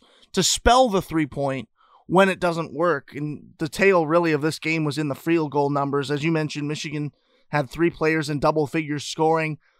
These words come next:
but they shot forty-nine from the f-, forty-nine percent from the field, the Wolverines did, compared to thirty-seven percent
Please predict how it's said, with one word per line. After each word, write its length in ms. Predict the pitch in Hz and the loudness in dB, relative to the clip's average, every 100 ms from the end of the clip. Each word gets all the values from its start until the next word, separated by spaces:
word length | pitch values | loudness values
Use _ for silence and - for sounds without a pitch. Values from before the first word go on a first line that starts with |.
| _ _ | _ _
but 160 | 196 208 | -2 0
they 120 | 165 | 0
shot 360 | - 180 170 - | 2 2 2 -2
forty-nine 760 | - 196 208 180 165 170 175 | 0 0 2 2 2 2 0
from 180 | 165 165 | -2 -2
the 60 | 160 | -2
f-, 280 | - - 139 | -4 -18 2
forty-nine 420 | 190 190 180 165 | 2 4 0 -2
percent 360 | 160 180 170 | -2 -2 -2
from 100 | 165 | -4
the 60 | 147 | -8
field, 360 | - 165 165 151 | -4 -2 0 -2
the 60 | |
Wolverines 560 | 151 160 156 156 156 151 | -2 -2 -2 -2 -4 -2
did, 240 | 156 147 | -2 -2
compared 380 | 156 139 151 147 | -4 -2 -2 -2
to 80 | 143 | -4
thirty-seven 840 | - 170 175 160 - 170 160 156 | -2 -2 -2 -6 0 2 2 -2
percent 500 | 151 139 156 143 | -8 -4 -4 -4